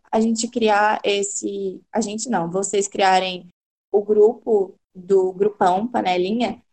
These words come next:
eu não tinha quase ninguém que eu conhecesse que gostava de Winner, porque eu achei que, tipo assim, eu era o, o, sei lá, o peixe fora d'água lá no Twitter.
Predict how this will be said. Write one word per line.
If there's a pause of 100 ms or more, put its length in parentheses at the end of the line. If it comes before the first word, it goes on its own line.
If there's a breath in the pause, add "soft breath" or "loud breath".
(160)
eu
não
tinha
quase
ninguém
que
eu
conhecesse
que
gostava
de
Winner,
porque (280 soft breath)
eu
achei
que,
tipo
assim,
eu
era (340)
o,
o, (100)
sei
lá,
o
peixe
fora
d'água (220)
lá
no
Twitter.